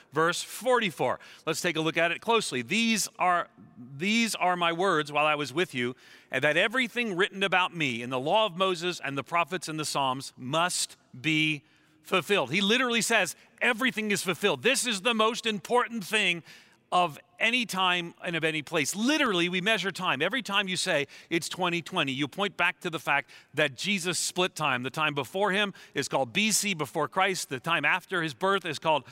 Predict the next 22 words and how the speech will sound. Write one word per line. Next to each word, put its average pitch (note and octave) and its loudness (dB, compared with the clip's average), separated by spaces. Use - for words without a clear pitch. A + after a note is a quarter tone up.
uh, C3+ 0
the C#3 -2
year F3+ 4
of E3 2
our D#3 2
Lord, E3 0
A D3+ -4
D. G#2 -8
So G3 2
this A#3 2
reality, G3 2
Jesus G3 0
is D3+ 0
not A3+ 2
pulling G3 0
back A#3 0
on. D3 -2
He A3+ 0
said, F3+ 0
"Listen, A#3+ 0
everything D4 2
written A#3 -2